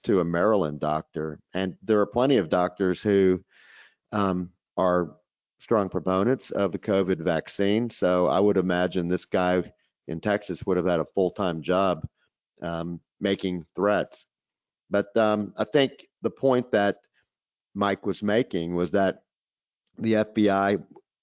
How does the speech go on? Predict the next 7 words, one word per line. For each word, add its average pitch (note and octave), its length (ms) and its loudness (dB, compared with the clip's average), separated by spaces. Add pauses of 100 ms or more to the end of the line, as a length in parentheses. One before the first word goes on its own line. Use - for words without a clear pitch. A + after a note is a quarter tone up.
(500)
d-, A2 380 0
does A2+ 200 4
take G#2+ 240 0
this F#2+ 220 0
very F#2+ 320 0
seriously, A#2+ 720 2
and G2+ 320 -2